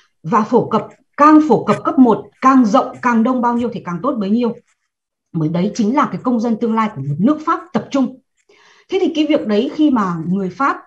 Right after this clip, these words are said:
mà cái ông tổ, ông, ông cha đẻ của những cái tư duy đấy và chính sách đấy chính là Jules Ferry. Và ông đấy lại là một người ủng hộ chính sách thuộc địa, cho nên ông ấy đã gián tiếp, ông ấy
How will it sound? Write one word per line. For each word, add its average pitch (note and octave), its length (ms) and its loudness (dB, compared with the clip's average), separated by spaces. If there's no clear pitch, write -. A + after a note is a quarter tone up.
mà B3 180 4
cái - 140 -8
ông C#4+ 220 2
tổ, E3+ 280 2
ông, G#3+ 260 -4
ông G#3 140 -8
cha C#4 140 2
đẻ A#3 260 0
của D#3+ 120 -6
những G3 220 -6
cái C4+ 200 -8
tư C#4+ 120 2
duy C4+ 240 0
đấy A3+ 280 -2
và F#3 140 -4
chính A3+ 180 0
sách F4 180 -8
đấy A#3 140 -2
chính A3+ 140 -2
là C#4 80 0
Jules B3+ 220 0
Ferry. C4 480 -4
Và F#3+ 120 -2
ông D4+ 300 4
đấy B3 140 2
lại E4+ 160 -4
là A3 80 2
một G3 200 -2
người G#3+ 160 2
ủng F#3+ 280 2
hộ A3+ 180 0
chính B3 200 0
sách F#4 180 -8
thuộc A3 140 -2
địa, A#3 180 -4
cho D4 120 0
nên C#4+ 120 2
ông C#4 220 0
ấy C#4 80 -4
đã D4+ 200 -2
gián A#3 320 -2
tiếp, G#4 120 2
ông A#3+ 140 -2
ấy C4 100 -6